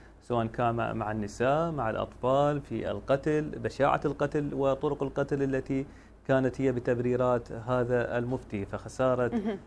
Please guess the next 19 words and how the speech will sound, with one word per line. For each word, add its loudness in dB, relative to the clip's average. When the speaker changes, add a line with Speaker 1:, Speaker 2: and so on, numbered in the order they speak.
Speaker 1:
مثل -2
هذه 0
الشخصية -2
هو 4
خسارة 2
المبرر 0
أو 2
ما 0
يعرف 4
بالضمير 2
الذي 0
يصنع 2
لهم 0
تلك، -4
آه، 2
الحالة 2
من 0
الارتياح 0
والحالة 0